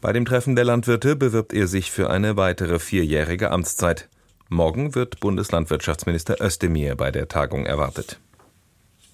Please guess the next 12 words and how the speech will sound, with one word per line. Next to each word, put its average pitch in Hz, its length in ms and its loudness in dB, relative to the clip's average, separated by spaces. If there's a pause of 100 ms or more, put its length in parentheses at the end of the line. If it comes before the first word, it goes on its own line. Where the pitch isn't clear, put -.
(2250)
Eine 113 420 4
von 120 220 2
der 120 140 2
Bundesregierung 110 800 2
eingesetzte 92 640 2
Expertenkommission 95 1200 0
plädiert 110 420 0
für 107 220 0
eine 98 260 2
Reform 110 400 2
der 92 140 4
Energiepreise, 104 960 0